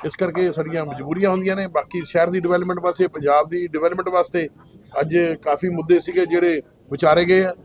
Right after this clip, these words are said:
ਜਿਸ ਵਿੱਚ ਅੰਮ੍ਰਿਤਸਰ, ਪਟਿਆਲਾ, ਜਲੰਧਰ, ਲੁਧਿਆਣਾ ਔਰ ਖਾਸ ਤੌਰ ਤੇ ਨਕੋਦਰ, ਜਿਸ ਵਿੱਚ ਕਾਫੀ, ਕਾਫੀ ਸਮੇਂ ਤੋਂ ਇਹਨਾਂ ਦੀ ਮੰਗ ਸੀਗੀ ਕਿ ਜਿਹੜਾ ਉੱਥੇ ਐਸ ਟੀ ਪੀ ਲੱਗਿਆ ਹੋਇਆ, ਉੱਥੇ ਲਾਈਨਾਂ ਸੀਵਰ ਦੀਆਂ ਪੈਣੀਆਂ ਸੀ, ਉਹ ਨਹੀਂ ਪਈਆਂ, ਉਹਦੇ ਬਾਰੇ ਵਿਚਾਰ ਵਟਾਂਦਰਾ ਕੀਤਾ ਗਿਆ।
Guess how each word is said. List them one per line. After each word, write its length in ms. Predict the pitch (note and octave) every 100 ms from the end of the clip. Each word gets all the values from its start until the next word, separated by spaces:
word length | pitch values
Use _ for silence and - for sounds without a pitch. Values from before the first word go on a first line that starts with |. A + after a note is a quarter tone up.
| - -
ਜਿਸ 220 | C#3 E3+
ਵਿੱਚ 180 | E3+ E3+
ਅੰਮ੍ਰਿਤਸਰ, 480 | D#3+ E3 E3+ F#3 F3
ਪਟਿਆਲਾ, 680 | E3 D#3+ D#3 D#3+ F3 E3+ E3
ਜਲੰਧਰ, 600 | C#3+ E3 F3 F3 E3+ E3+ - - - - -
ਲੁਧਿਆਣਾ 580 | C#3+ E3+ E3 D3+ F3 F3+ - - - - - - - -
ਔਰ 140 | D#3+ E3+
ਖਾਸ 260 | F3 F3+
ਤੌਰ 140 | - F3
ਤੇ 140 | F3+
ਨਕੋਦਰ, 540 | E3 E3 F#3+ F#3 G3 E3+ - _ -
ਜਿਸ 240 | B2+ E3+
ਵਿੱਚ 140 | E3+ F3
ਕਾਫੀ, 520 | E3 D3+ F#3 F3+ F3 D#3+ C#3+
ਕਾਫੀ 280 | D3 D3
ਸਮੇਂ 280 | E3+ F3 F#3
ਤੋਂ 140 | F3+ F3+
ਇਹਨਾਂ 180 | F3+
ਦੀ 140 | F3 F3
ਮੰਗ 360 | D#3 D3+ F3
ਸੀਗੀ 280 | E3+ F3 F3 E3+ _ _ _ _
ਕਿ 80 | D3+
ਜਿਹੜਾ 220 | D#3 E3+
ਉੱਥੇ 280 | F3 E3 F3+
ਐਸ 200 | E3+ D3+
ਟੀ 120 | -
ਪੀ 120 | E3+ E3+
ਲੱਗਿਆ 240 | E3 E3+
ਹੋਇਆ, 360 | E3 E3 E3 D#3 - -
ਉੱਥੇ 280 | D3 E3+
ਲਾਈਨਾਂ 380 | D#3+ D3 E3+ F3+
ਸੀਵਰ 300 | E3+ F3+ E3+
ਦੀਆਂ 160 | E3+ F3
ਪੈਣੀਆਂ 280 | E3+ F3 E3+
ਸੀ, 140 | E3
ਉਹ 80 | E3+
ਨਹੀਂ 100 | F#3
ਪਈਆਂ, 240 | F3+ F3 F3
ਉਹਦੇ 180 | F3
ਬਾਰੇ 180 | F3+ F3+
ਵਿਚਾਰ 300 | F3 E3 E3+
ਵਟਾਂਦਰਾ 340 | E3+ E3+ E3+ F3
ਕੀਤਾ 240 | D3+ E3+
ਗਿਆ। 180 | E3+ E3